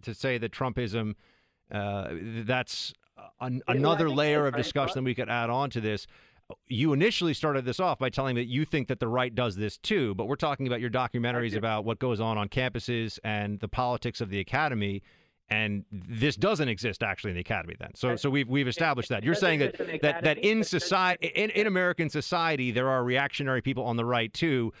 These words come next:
Speaker 1: but that doesn't really tell us very much because it doesn't exist on campuses. So we can, we can agree that it doesn't exist on campuses.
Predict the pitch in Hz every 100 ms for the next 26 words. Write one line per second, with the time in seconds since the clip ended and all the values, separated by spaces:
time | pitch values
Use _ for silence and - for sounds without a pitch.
0 | - - 139 185 220 185 151 123 175 160
1 | 107 101 101 90 85 - - 120 127 95
2 | 120 101 185 151 123 120 107 117 101 104
3 | 87 80 - - 120 131 147 143 156 143
4 | 127 202 170 143 160 151 143 107 120 -
5 | 104 110 90 - - 95